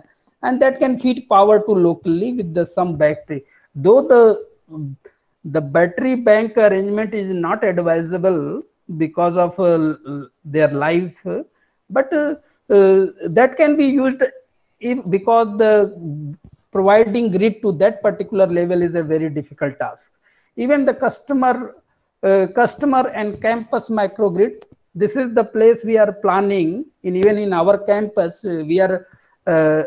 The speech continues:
we have a prototype model in our laboratory in which, uh, we have, uh, connected so many, uh, small equipments, uh, daily equipment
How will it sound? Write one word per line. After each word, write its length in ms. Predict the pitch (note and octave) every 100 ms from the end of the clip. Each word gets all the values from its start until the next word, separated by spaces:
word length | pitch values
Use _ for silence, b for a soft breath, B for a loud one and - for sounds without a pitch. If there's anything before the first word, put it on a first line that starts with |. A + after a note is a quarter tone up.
| D#3+
we 180 | D#3+
have 280 | G3+ F#3 G#3+
a 80 | F#3+
prototype 600 | - F#3 F#3+ A3 G#3+ G#3
model 380 | G#3 F3+ F#3 F#3+
in 140 | F#3
our 160 | F3+ F3
laboratory 880 | E3 D#3+ E3 F3 E3 E3 D3 G#3+ C4
in 200 | F3 F3
which, 280 | F3 G3+ -
uh, 120 | G3+ E3 _ _ _ _ _
we 180 | C#3+ F3+
have, 240 | G3 G3
uh, 140 | F#3 F3+ E3 _ _ - D#3+ C#3+
connected 580 | - E3+ F#3+ F#3+ G#3 F#3
so 220 | - G3 G3+
many, 460 | G3 F#3+ F#3+ F3+ b b b -
uh, 380 | F3+ E3+ D#3+ D#3 _ _ -
small 420 | - G3+ F#3 G3
equipments, 800 | F3+ - F3+ - F#3+ F3+ F3+ -
uh, 320 | F#3 E3+ E3+ C#3+
daily 300 | E3 F3+ F#3+
equipment 800 | F#3 - E3+ F3+ F3 F3 F3